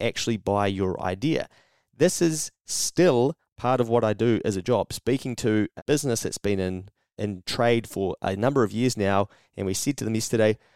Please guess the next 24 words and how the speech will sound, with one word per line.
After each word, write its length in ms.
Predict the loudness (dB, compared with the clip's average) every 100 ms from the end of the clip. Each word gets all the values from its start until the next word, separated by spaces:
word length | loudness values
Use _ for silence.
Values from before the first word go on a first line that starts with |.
| _
"Hey, 120 | 0
what's 300 | 2 2 0
your 160 | 2 0 0
total 440 | -2 2 2 2
potential 520 | 0 -4 -4 -6 -4
market 520 | -2 -2 -2 -4 -6 -4
in 160 | -4
any 300 | -4 -4 -2
one 340 | 0 2 2 -2
year 420 | -8 -6 -2 -2 -2
in 240 | -2 -2
New 140 | -2 -2
Zealand?" 420 | 0 0 -2 -6 -4
And 200 | -2 0
they 140 | -2
knew 580 | -2 0 2 4 2 0 -2
that 280 | 0 0 0
figure 400 | 0 2 2 -2 _
loosely. 500 | 0 2 2 -2 -4 -8 -20 _
So 140 | -4 2
they'd 240 | 4 4
actually 320 | 2 0 -4
thought 280 | -2 2 4
about 300 | 6 4 4